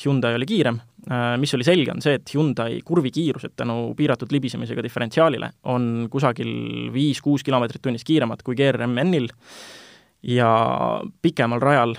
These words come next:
annaks see veelgi rohkem tunda, lisaks see ka veel, et, äh, ta ikkagi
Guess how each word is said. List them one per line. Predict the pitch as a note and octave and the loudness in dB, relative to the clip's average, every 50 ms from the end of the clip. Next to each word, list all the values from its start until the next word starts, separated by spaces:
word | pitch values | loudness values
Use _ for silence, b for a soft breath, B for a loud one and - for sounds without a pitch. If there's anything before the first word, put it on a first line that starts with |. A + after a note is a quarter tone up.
| - - | -8 -4
annaks | - C#3 C3 B2 A#2+ - - - - | -2 -2 -2 -2 -2 -6 -10 -6 -4
see | B2+ A#2+ A#2 A#2 A#2 B2 C3+ | -2 -2 0 -2 -2 0 2
veelgi | C3+ D#3 D3 A2+ B2 | 4 4 4 4 2
rohkem | A#2+ - - A#2+ A#2 | -2 -2 -4 -2 2
tunda, | C#3+ C#3 C3 A2+ - B2 | 2 2 2 2 0 0
lisaks | A#2+ B2+ A2+ - - - | 0 -2 -4 -4 -2 0
see | D3 C3+ A#2+ | 2 2 4
ka | C3 C3+ B2+ | 4 4 4
veel, | A#2 A#2 A#2+ A#2 | 4 2 0 -4
et, | - _ _ _ _ _ - A#2+ | -6 _ _ _ _ _ -8 -6
äh, | A2+ A#2+ A#2+ A#2+ B2 A#2+ A#2+ - - B2+ A#2 B2 - | -4 -4 -4 -4 -4 -4 -4 -4 -4 -4 -6 -6 -2
ta | - B2 A#2+ A#2+ | 2 2 4 4
ikkagi | B2 B2 - A#2+ A2+ - A#2 A#2 | 2 0 -4 -8 -10 -8 -6 -4